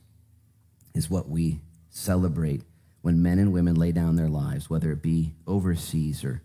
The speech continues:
here stateside, teachers and first responders and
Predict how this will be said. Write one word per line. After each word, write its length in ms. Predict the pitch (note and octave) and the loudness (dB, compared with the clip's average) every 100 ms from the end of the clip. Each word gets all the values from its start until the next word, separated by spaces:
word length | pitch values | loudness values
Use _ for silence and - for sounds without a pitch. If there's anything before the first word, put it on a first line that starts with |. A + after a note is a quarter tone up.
| _ _ _ _ | _ _ _ _
here 480 | - A#2 F#2+ E2+ D2+ - | -4 2 2 2 -2 -8
stateside, 720 | - G2 F2+ - F#2 C#2+ F#2 - _ _ _ _ _ | -4 -2 -2 -2 -2 -2 -4 -12 _ _ _ _ _
teachers 680 | - G#2+ F2 - D#2 C2+ - | -2 0 0 -2 -2 -4 -6
and 180 | - F2+ | -8 -6
first 260 | - G2+ - | -2 -2 -2
responders 840 | F2 - F#2 F2+ F2 C#2 C2+ E2 | -4 -4 -2 0 2 0 -4 -6
and 100 | - | -8